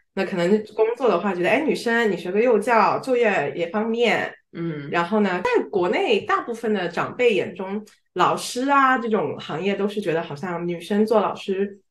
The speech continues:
Speaker 1: 长香饽饽嘛，就各方面的，所以那时候可能就是想说，OK，那我就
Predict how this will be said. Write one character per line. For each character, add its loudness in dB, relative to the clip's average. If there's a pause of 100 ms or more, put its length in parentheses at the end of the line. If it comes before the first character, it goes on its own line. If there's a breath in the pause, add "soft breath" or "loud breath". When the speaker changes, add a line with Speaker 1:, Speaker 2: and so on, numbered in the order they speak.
(120)
Speaker 1:
长 -2
香 2
饽 2
饽 2
嘛， 4
就 2
各 0
方 -4
面 -4
的， -8
所 -4
以 -4 (360)
那 6
时 -2
候 0
可 -8
能 -4
就 -2
是 0
想 -10
说， -2
OK， 0
那 4
我 4
就 0